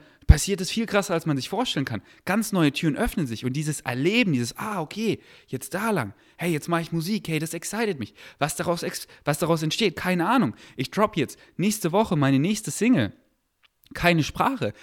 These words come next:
Ich feier den, den Song so krass. Und ey, der geht jetzt auf Nummer eins, der wird das. Okay, wenn, wenn das passiert, wenn, wenn ich weiß, das passiert, man macht mich das glücklich. Nein, aber dieses,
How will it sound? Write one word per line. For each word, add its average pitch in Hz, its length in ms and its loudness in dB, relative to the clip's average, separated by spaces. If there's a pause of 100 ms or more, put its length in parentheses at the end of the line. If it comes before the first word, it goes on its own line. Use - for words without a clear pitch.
(120)
Ich 123 140 -2
feier 208 240 2
den, 151 220 0 (220)
den 139 100 2
Song 135 240 4
so 151 180 2
krass. - 440 -4 (840)
Und 127 160 2
ey, 151 200 4
der 139 100 4
geht 135 160 0
jetzt 123 120 0
auf 120 120 -4
Nummer 120 200 2
eins, 139 220 0
der 120 80 -6
wird 113 140 0
das. 139 220 2 (320)
Okay, 117 500 -2
wenn, 113 840 -4 (160)
wenn 117 240 0
das 135 180 2
passiert, 185 600 2
wenn, 110 200 0
wenn 107 80 0
ich 104 100 -8
weiß, 151 240 2
das - 100 -10
passiert, 131 400 -2
man 113 180 0 (840)
macht 117 220 -8
mich 120 80 -6
das - 160 -6
glücklich. 151 300 -2
Nein, 185 240 0
aber 131 140 0
dieses, 127 340 0